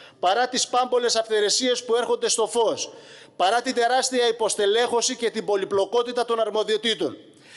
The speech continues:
συνεχίζετε να αντιμετωπίζετε τις τεχνικές υπηρεσίες, τον ΟΤΑ, ως αποθετήριο ευθυνών, με τις ποινικές και αστικές ευθύνες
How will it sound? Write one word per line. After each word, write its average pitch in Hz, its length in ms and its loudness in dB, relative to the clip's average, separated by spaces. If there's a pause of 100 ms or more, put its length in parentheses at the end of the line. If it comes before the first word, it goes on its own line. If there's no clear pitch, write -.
(140)
συνεχίζετε 214 840 0
να 185 100 0
αντιμετωπίζετε 190 920 -2
τις - 120 -6
τεχνικές 180 500 -2
υπηρεσίες, 196 840 0 (220)
τον 190 180 0
ΟΤΑ, 233 420 0 (300)
ως - 380 0
αποθετήριο 202 840 0
ευθυνών, 170 600 0 (260)
με 208 160 -2
τις 220 200 -4
ποινικές 214 560 0
και 233 100 0
αστικές 208 440 -2
ευθύνες 226 600 0